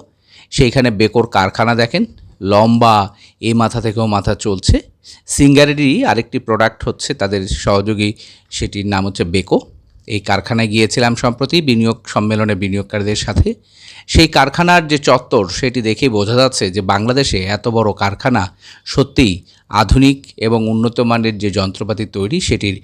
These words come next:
যে কাঠামোগত পরিবর্তন বাংলাদেশে হয়েছে শিল্প কলকারখানা, সেটি। ইস্পাতের সেই পাতটি দেওয়ার পরে সেখানে, আহ, এটি আস্তে আস্তে কনভেয়ার বেল্টের মধ্য দিয়ে যে যে জায়গায়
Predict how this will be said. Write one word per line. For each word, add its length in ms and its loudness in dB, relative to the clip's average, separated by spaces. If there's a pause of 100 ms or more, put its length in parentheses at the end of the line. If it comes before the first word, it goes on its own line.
(340)
যে 300 -4 (280)
কাঠামোগত 800 2 (100)
পরিবর্তন 560 0
বাংলাদেশে 440 -2
হয়েছে 540 0
শিল্প 340 -4
কলকারখানা, 520 -10
সেটি। 360 -8 (480)
ইস্পাতের 460 2 (160)
সেই 240 0
পাতটি 440 0
দেওয়ার 300 4
পরে 320 0
সেখানে, 600 -2 (400)
আহ, 280 -2
এটি 200 0
আস্তে 260 2
আস্তে 220 -2
কনভেয়ার 420 0
বেল্টের 340 -2
মধ্য 260 -2
দিয়ে 300 0
যে 180 -2
যে 120 0
জায়গায় 500 0